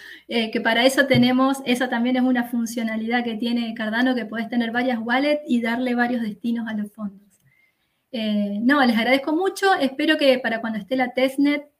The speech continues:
se den una vuelta y hagan un videíto y, este, me pongan a prueba a ver si todo lo que les dije, <laughs> bueno, no va a estar todo junto en el lanzamiento, pero bueno, sí,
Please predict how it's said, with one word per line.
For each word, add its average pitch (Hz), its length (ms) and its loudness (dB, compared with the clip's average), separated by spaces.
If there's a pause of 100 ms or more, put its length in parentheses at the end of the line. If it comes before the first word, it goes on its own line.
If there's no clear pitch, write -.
(140)
se - 180 -8
den 233 140 4
una 247 180 4
vuelta 262 420 2
y 233 80 0
hagan 240 180 0
un 240 120 2
videíto 247 760 -2 (340)
y, 220 400 -4 (100)
este, 202 720 -10 (280)
me 208 120 0
pongan 254 260 6
a 226 100 2
prueba 285 380 4
a 247 40 4
ver 247 340 0
si 226 140 -8
todo 254 200 2
lo 254 100 6
que 233 100 2
les 208 100 2
dije, 262 640 4
<laughs> - 20 -20
bueno, 247 220 4
no 262 80 8
va 311 60 8
a 311 40 6
estar 269 220 2
todo 277 180 4
junto 269 340 2
en 240 140 6
el 233 120 2
lanzamiento, 220 680 2
pero 220 180 -6
bueno, 226 260 0
sí, 208 300 -6